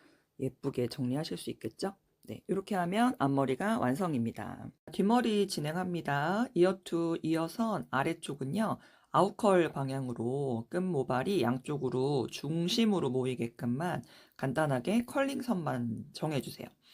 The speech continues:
그리고 위쪽 탑선은 앞머리에서 진행했던 것처럼 인컬선 반복하시고 끝머리 아웃컬 라인으로 똑같이 만들어주는 거예요. 이때 인컬 들어가실 때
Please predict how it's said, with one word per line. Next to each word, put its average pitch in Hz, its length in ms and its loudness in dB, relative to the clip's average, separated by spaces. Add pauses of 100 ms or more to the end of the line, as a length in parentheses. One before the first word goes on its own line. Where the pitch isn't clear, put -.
(380)
그리고 196 540 4
위쪽 151 540 2
탑선은 202 720 2 (200)
앞머리에서 175 800 6
진행했던 160 560 0
것처럼 156 520 2 (280)
인컬선 175 920 2
반복하시고 151 1040 0 (260)
끝머리 175 540 2
아웃컬 135 600 0
라인으로 127 760 0 (180)
똑같이 147 800 -2
만들어주는 120 600 -2
거예요. 113 280 -6 (380)
이때 175 360 6
인컬 185 460 6
들어가실 151 500 2
때 233 240 6